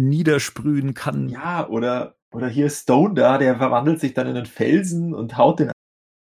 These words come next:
Speaker 2: Ja, Ramman ist ja klar, was der macht und
Speaker 1: Blast Attack, der einfach mal so als Terrorist, äh, sich, äh, einfach mal alle draufgehen
Speaker 2: Ja.
Speaker 1: lässt.
Speaker 2: <laughs> Ja, das ist ja immer, das ist ja heutzutage eher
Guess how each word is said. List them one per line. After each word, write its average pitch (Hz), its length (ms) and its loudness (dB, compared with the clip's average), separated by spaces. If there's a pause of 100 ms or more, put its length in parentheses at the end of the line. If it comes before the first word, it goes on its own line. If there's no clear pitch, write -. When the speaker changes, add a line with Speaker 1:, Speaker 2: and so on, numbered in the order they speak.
Speaker 2:
Ja, 117 160 4
Ramman 139 640 4
ist 127 160 -2
ja 110 120 4
klar, 120 380 2
was 156 140 -4
der 147 160 0
macht 151 480 -6 (100)
und 110 540 -2 (260)
Speaker 1:
Blast 131 360 -2
Attack, 127 440 0
der 117 260 0
einfach 123 200 -4
mal 120 100 0
so 117 100 -4
als 120 160 -4
Terrorist, 117 640 0
äh, 135 140 0
sich, 117 300 -6
äh, - 100 -8 (100)
einfach 113 180 -4
mal 117 120 0
alle 120 160 -2
draufgehen 120 400 -4
Speaker 2:
Ja. - 120 2
Speaker 1:
lässt. - 340 -8
Speaker 2:
<laughs> - 40 -20 (280)
Ja, 175 160 10 (120)
das 208 240 6
ist 233 120 -2
ja 170 140 4
immer, 170 220 6
das 151 80 2
ist - 120 -4
ja 143 120 4
heutzutage 127 520 0
eher 117 300 -4